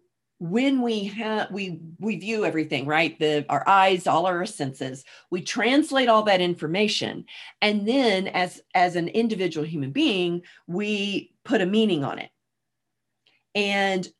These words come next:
how strong the emotion is, is how deeply that meaning gets locked in.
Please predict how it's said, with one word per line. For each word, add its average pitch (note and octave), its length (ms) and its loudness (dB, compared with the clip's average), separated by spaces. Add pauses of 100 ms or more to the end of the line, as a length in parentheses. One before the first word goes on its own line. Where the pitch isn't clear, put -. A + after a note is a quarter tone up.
(300)
how B3 320 2
strong A#3 680 0
the A3 120 2
emotion F3 540 0
is, F#4 480 0 (340)
is G3 160 0
how G#3 220 -2
deeply F3+ 640 -6
that D3 260 -4
meaning D#3 400 -2
gets - 300 -12
locked A#2 320 -8
in. - 220 -10